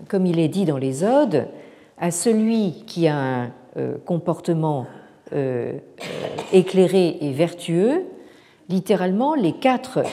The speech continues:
pays, les Si Guo, euh, se soumettent volontiers. Euh, les quatre pays où on peut aussi comprendre que ce sont les, les pays,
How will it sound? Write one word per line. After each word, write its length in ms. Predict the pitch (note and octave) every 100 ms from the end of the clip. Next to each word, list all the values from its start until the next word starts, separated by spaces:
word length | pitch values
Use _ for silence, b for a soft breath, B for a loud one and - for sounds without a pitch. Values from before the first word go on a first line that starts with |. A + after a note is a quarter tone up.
| -
pays, 420 | E3 F3 C4+ E4
les 160 | C#3+
Si 280 | C#3+ - A3+
Guo, 380 | E3 C#3+ C3+ A#3+ - - - C3+ F3+ D#4 B B B -
euh, 420 | E3 D#3 D3+ C#3+ - -
se 420 | - - B3+ C4
soumettent 760 | G#3 - G3+ F3+ G#3 A3 - - -
volontiers. 680 | C#3+ E3 D#3 C#3+ - C3+ A2 - - - B B B B -
Euh, 260 | C#3 C3+
les 180 | C#3+ D3
quatre 320 | C#3+ G#3+ G#3
pays 420 | F#3 F3+ E3 G#3+ C#4
où 120 | F#3+
on 80 | C#3+
peut 140 | G3
aussi 400 | F#3+ D3 - A3
comprendre 540 | F3+ C3 G3 A#3 F#3
que 140 | D3+ D3
ce 140 | C#3+
sont 240 | C#3+ G#3+ G#3+
les, 340 | D#3+ C#3+ B2+
les 140 | C#3
pays, 460 | C#3 E3+ D#3+ G#3 B3